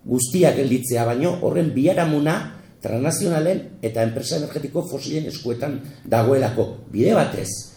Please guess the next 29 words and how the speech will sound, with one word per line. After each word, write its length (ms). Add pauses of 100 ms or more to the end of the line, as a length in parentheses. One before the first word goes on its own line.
(240)
energia 380
berriztagarrien 760
gelditzaile 840
nagusiak, 600 (520)
badakizu, 440 (200)
badakizu 460
zeintzuk 400
ari 200
diren 360
bihurtzen 400
munduan, 320
ezta? 280 (580)
Ultraeskuineko 680
indarra, 440
Trump 280
Ameriketan 500
drill, 260
ba-, 160 (120)
baby 400
drill, 300 (380)
lelopean, 880
eh, 420 (160)
igo 180
da, 120
eta 320
abar. 220 (680)
Hori, 300
ez, 180
ez, 120